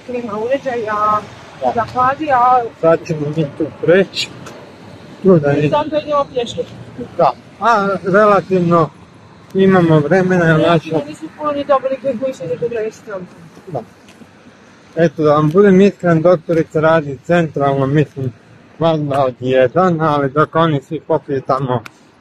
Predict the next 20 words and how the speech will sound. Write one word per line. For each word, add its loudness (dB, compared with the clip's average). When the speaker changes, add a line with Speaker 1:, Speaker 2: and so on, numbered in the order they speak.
Speaker 2:
kavice -4
i -4
nešto, -4
to -6
vam 0
je -8
dva. 0
Tak 0
da, 0
ono, -2
nema -2
smisla, -4
a -4
mi 0
ćemo 0
biti -2
petnaest -2
do -2
dva 0
već -4